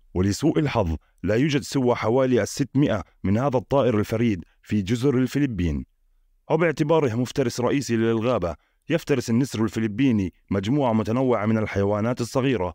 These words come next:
والمتوسطة في الحجم، بما في ذلك الليمور، السنجاب الطائر، الطيور، الثعابين والقرود. والآن، ما هو أكثر نسر أثار إعجابك؟ اكتب لنا في التعليقات،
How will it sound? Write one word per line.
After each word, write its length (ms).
والمتوسطة 720
في 60
الحجم، 420
بما 220
في 180
ذلك 320
الليمور، 460
السنجاب 480
الطائر، 440
الطيور، 500
الثعابين 600
والقرود. 680
والآن، 440
ما 100
هو 240
أكثر 260
نسر 320
أثار 360
إعجابك؟ 520
اكتب 240
لنا 200
في 80
التعليقات، 600